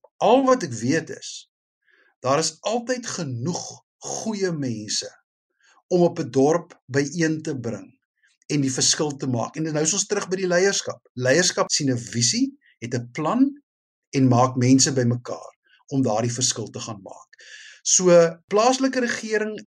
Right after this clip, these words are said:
ons is in die moeilikheid rondom plaaslike regering in Suid-Afrika. Maar hoe begin ons? Waar los jy dit op? Soos altyd, van bo en van onder. Daar moet nuwe sisteme kom. Ek is baie oortuig daarvan, as ons die land eksponensieel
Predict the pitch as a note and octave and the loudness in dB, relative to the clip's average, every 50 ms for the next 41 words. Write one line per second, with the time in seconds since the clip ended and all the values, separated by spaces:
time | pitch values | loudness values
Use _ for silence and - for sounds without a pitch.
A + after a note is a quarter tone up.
0 | _ _ - B3+ C4+ C4 - - A#3 A3 - - F#3 F3 E3 D3 C#3+ C#3+ C#3+ D3 | _ _ 4 6 6 6 6 4 2 0 2 2 2 2 4 4 2 2 2 0
1 | C#3 - D3+ C3+ B2+ C3 B2+ B2 B2 A#2+ C3 A#2+ A#2 A#2 B2+ A2 G#2+ G#2+ - - | 0 0 0 0 0 0 -2 -2 -4 -4 -6 -6 -8 -6 -8 -8 -8 -8 -10 -10
2 | A#2 - - A#2+ G#2+ - - - B2 A2+ A2+ A#2 A2+ - - A2+ A#2 A2+ A2 G#2+ | -12 -12 -14 -14 -12 -10 -8 -8 -8 -6 -6 -6 -6 -6 -8 -10 -12 -12 -12 -12
3 | - - - - - A2 - _ _ - - - _ _ - G#2+ C#3+ D#3+ C#3+ B2 | -14 -18 -20 -20 -20 -20 -20 _ _ -20 -20 -20 _ _ -2 0 2 2 2 0
4 | A#2 B2 - _ _ _ A#2+ D3+ A#3 C4+ C4 B3+ B3 - - A#3 A3+ G#3+ - E3 | -4 -6 -10 _ _ _ 0 4 4 6 6 4 0 0 -2 -2 -2 -2 -2 -4
5 | C#3+ A#2 G#2+ - - - A#2+ C#3+ F#3+ G#3 G3 F#3+ F#3 G3 G3 - F#3 F3+ E3 E3 | -4 -4 -4 -6 -6 -2 0 2 2 2 2 2 0 0 0 -2 -8 -8 -8 -8
6 | - - A3+ - - - - - _ _ _ _ _ _ _ _ - - C3 B2+ | -4 -2 -2 -2 -4 -6 -14 -20 _ _ _ _ _ _ _ _ -14 -8 -6 -6
7 | - - D#3+ E3 E3 A3+ A3 - - D#3+ C#3+ B2 A#2 C3 D3+ F3 F#3 E3+ E3 C#3+ | -2 -2 -2 -2 -2 -4 -6 -4 -4 -4 -4 -2 0 4 6 6 6 6 4 0
8 | - F3 D#3 C3+ - D3 C3+ B2 G#2 - - - - _ _ _ - A3 G#3 A#3+ | -2 -2 -2 -2 -2 -2 -2 -2 -2 -4 -8 -14 -20 _ _ _ 2 2 4 2
9 | A#3 A3+ G#3+ G3+ F#3+ F#3+ F#3 F3+ - - - - - E3 D3 C#3 C3+ B2+ B2+ B2+ | 2 2 0 0 0 2 0 0 0 0 -2 -2 -2 -4 -4 -4 -4 -4 -6 -6
10 | A#2 A#2 - - - C3 C#3 D#3 E3+ F3 G3 F#3 F3+ E3+ D#3+ D#3 D3+ C#3+ C3+ - | -8 -6 -6 -6 -6 -8 -8 -8 -4 0 2 4 4 2 2 0 -2 -4 -4 -2
11 | - C#3+ C3+ C3 - C3+ B2 B2 C3 C3 B2+ B2 C3+ B2 - C#3+ B2 A#2+ B2 C#3+ | -2 0 0 -2 -4 -10 -8 -6 -6 -6 -4 -6 -6 -6 -6 -6 -4 -2 -2 -2
12 | D3+ D#3 - _ - - - - _ - - - - G#3+ - - - G#3+ F#3 F3+ | -2 -4 -6 _ -20 -20 -20 -20 _ -20 -8 -6 -2 0 0 0 0 2 2 2
13 | E3+ E3+ - E3 C#3+ D3+ D3+ C#3+ | 2 2 2 2 2 2 2 0